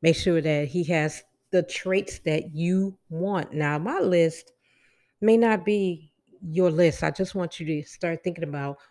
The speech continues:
what authentically would be good for you. For me,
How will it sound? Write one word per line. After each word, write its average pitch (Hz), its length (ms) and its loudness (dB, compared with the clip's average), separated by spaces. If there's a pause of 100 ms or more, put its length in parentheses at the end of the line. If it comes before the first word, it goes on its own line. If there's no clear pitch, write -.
(120)
what 180 360 -2
authentically 160 720 -4
would 151 260 -10
be 151 140 -4
good 165 260 -4
for - 140 -8
you. 143 320 2
For - 200 -4
me, 202 340 2